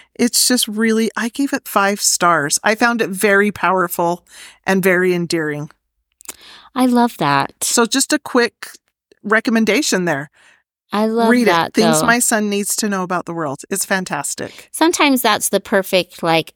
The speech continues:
Speaker 2: I just need a simple, quick, like,
Speaker 1: Yeah.
Speaker 2: lighthearted, feel-good book.
Speaker 1: And th-, that's exactly what this is. Written only like Frederick Buckman can write.
Speaker 2: Oh, I love
Speaker 1: It's
Speaker 2: that.
Speaker 1: beautiful.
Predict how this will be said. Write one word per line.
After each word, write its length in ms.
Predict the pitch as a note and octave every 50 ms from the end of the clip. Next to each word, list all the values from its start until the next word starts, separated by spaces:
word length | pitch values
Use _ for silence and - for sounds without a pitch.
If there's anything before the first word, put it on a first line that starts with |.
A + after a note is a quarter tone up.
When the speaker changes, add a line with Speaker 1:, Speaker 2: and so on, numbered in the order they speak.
| -
Speaker 2:
I 120 | F#3 F#3+ F#3
just 220 | F#3+ F#3 - -
need 180 | F3 D#3+ D#3 D#3
a 80 | D3+
simple, 440 | D#3 - - G3+ G3 - - G3 F#3
quick, 640 | - - - G3 F3+ F3 E3+ - _ - - - - _ _ _ _ _ _ _ _ _ _ _ _ -
like, 160 | G3+ F#3+ F#3
Speaker 1:
Yeah. 240 | - G3+ F3+ D#3 - -
Speaker 2:
lighthearted, 1200 | F#3+ G3+ G3 F#3+ G3 G3 - - - - - G3 F#3+ F#3 F3+ F3+ F#3 F3+ F3 F3+ F3 E3+ - G3 -
feel-good 600 | - - G3+ F#3 F3+ F3 F3+ F3+ E3 E3 E3+ -
book. 340 | E3+ C#3+ - - - - - - B3+ - - _ -
Speaker 1:
And 180 | F#3+ F#3+ F#3+ F#3+
th-, 100 | F#3+ - G3
that's 240 | G#3 F#3+ F3+ -
exactly 460 | G3 F3+ - E3+ F3+ E3+ - - G3 F#3
what 220 | F3 F3 - -
this 200 | F3 E3+ - -
is. 240 | D#3+ D#3 D3 C#3 - -
Written 500 | - F#3 F3+ G3 A3 A3 F3 G3+ G3+ G#3 - _ -
only 540 | F#3+ G3 G3 G3 G3 G3+ G3+ G3 G#3 G#3 _ _ _ _ _ _ _
like 160 | - G3 F#3+ -
Frederick 420 | - F#3+ F3 E3+ E3+ E3+ - -
Buckman 380 | - D#3 - - F3 F3 D3+ D3+
can 180 | - - E3
write. 160 | E3 - - C4+
Speaker 2:
Oh, 480 | A#3+ A#3 G#3+ G3 F3+ F3+ F3+ F3+ F3+ F3+
I 100 | F3+ F#3+
love 220 | G3 G#3+ A3+ A3+
Speaker 1:
It's 140 | G3 - -
Speaker 2:
that. 200 | D#3+ D3 C#3+ C#3
Speaker 1:
beautiful. 360 | C#3+ C#3 - - - D#3+ -